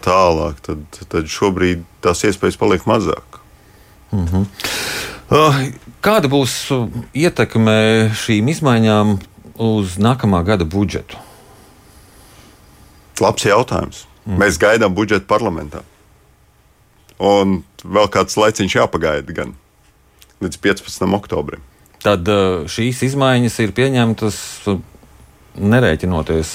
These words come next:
Speaker 2: ar
Speaker 1: Protams, ka rēķinoties. Protams, tie cilvēki, kuri, ā, kuri šīs izmaiņas veica, ā, nu, teiksim, ja tā var nosaukt, uz papīra, ā, tie gan rēķināja ietekmi uz šī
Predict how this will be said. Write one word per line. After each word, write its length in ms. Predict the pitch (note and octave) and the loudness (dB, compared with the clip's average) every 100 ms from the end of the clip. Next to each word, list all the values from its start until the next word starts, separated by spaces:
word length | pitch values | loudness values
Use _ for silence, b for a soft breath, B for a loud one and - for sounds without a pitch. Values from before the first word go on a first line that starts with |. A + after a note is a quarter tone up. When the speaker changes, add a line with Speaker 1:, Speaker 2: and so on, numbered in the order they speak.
| D#2 | -2
Speaker 2:
ar 160 | D2 C#2+ | -2 0
Speaker 1:
Protams, 400 | D#3 - D2 - | 0 0 -2 -2
ka 100 | E2 | 0
rēķinoties. 720 | E2 E2 - D#2 D2 D2+ - - | 2 0 -4 -8 -8 -12 -16 -4
Protams, 400 | D3 A#2 A2 - - | 0 0 -2 -8 -2
tie 160 | C#3+ | 0
cilvēki, 540 | C#3 - C3 A2 F#2+ - | 0 2 4 4 2 0
kuri, 380 | B2+ A2+ G#2 G2 - B B B G#2+ | 2 4 4 2 -4 B B B -2
ā, 80 | F#2+ F#2 F2+ F2 | 2 2 0 -2
kuri 300 | - A2 F#2+ | -2 0 -2
šīs 260 | C3 G2+ A#2+ | -4 -2 -2
izmaiņas 480 | A2 G2+ F2+ F2 - G2+ | 0 2 2 0 0 2
veica, 580 | G#2+ A2+ A#2+ - F2+ E2+ - B B B - | 4 2 0 -2 -2 -4 -10 B B B -4
ā, 160 | F#2 F2 E2 D#2 - D#2+ | 2 2 2 -2 -10 -8
nu, 220 | D#2+ D#2+ | -8 -2
teiksim, 400 | F2 E2 - D#2+ | -2 -2 -6 -4
ja 140 | D#2 | -4
tā 160 | F2+ E2+ | 0 0
var 140 | E2 E2 | 0 0
nosaukt, 500 | F2 - D#2 - - | -2 -2 -8 -8 -10
uz 80 | |
papīra, 720 | - G#2 - - D2 - - - B B B B | -2 -2 0 -4 -4 -4 -12 -18 B B B B
ā, 320 | - E2+ E2 E2 | -2 2 2 0
tie 380 | - G2 G2 G2 | 0 2 2 0
gan 320 | E2+ F2 F2+ F#2 | 0 0 2 2
rēķināja 560 | G2 F#2+ E2 E2 E2+ F2+ | 2 0 -2 0 2 0
ietekmi 540 | F2+ E2 - D#2 D2+ | 0 -2 -4 -6 -6
uz 100 | D2+ | -6
šī 240 | - B2 | -2 0